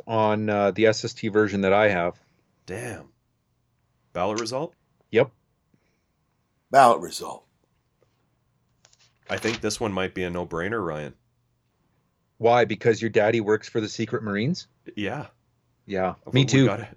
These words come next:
Speaker 2: we gotta get some Secret Marines in the ballot result, man.
Speaker 1: Hundred percent.
Speaker 2: <laughs>
Speaker 1: Yeah.
Speaker 2: Nice.
Speaker 1: Yeah. Whew.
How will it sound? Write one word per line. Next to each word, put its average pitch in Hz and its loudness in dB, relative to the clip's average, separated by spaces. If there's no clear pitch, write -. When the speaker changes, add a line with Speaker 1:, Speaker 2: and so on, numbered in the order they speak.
Speaker 2:
we 110 -6
gotta 95 -6
get 98 -8
some 92 -8
Secret 95 -8
Marines 87 -8
in 80 -12
the 80 -12
ballot 82 -6
result, 80 -10
man. 85 -12
Speaker 1:
Hundred 120 0
percent. 117 -2
Speaker 2:
<laughs> - -20
Speaker 1:
Yeah. 104 0
Speaker 2:
Nice. 87 -4
Speaker 1:
Yeah. 101 -2
Whew. 403 8